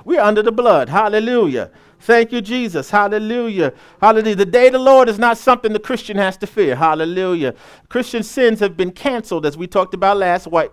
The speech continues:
last week, hallelujah, because of the death of Christ, hallelujah. Thank you, Jesus. Next slide, please.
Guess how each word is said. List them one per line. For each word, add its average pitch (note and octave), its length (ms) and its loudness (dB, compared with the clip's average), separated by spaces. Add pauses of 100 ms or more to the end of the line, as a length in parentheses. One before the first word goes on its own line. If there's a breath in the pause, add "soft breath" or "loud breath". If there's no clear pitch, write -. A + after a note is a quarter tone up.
last E3+ 360 -4
week, F3+ 180 -4
hallelujah, D3+ 460 -2 (200 loud breath)
because D3 300 -6
of C#3 80 -8
the C#3 60 -4
death C#3+ 260 -2
of D3 100 -14
Christ, - 380 -4
hallelujah. E3+ 720 -2 (420 soft breath)
Thank D#3 220 -4
you, C#3+ 60 -8
Jesus. C3 520 -10 (280 soft breath)
Next E3 220 -4
slide, D3 280 0
please. B2+ 480 -8